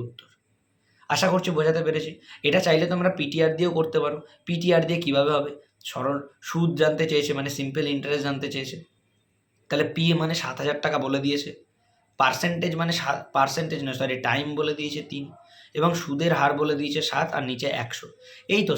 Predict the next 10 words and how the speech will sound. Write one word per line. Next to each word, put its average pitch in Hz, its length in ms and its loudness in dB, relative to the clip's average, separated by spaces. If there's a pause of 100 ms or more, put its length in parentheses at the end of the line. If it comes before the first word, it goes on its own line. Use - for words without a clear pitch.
simply 185 380 -2
কাটাকাটি 170 420 2
করে 175 120 -4
দাও, 190 140 -6 (420)
এটা 143 240 2
তো 214 40 0 (120)
উত্তর 143 280 -2
হবে। - 160 -12 (280)
সাত 151 300 0 (520)
সাত 143 180 2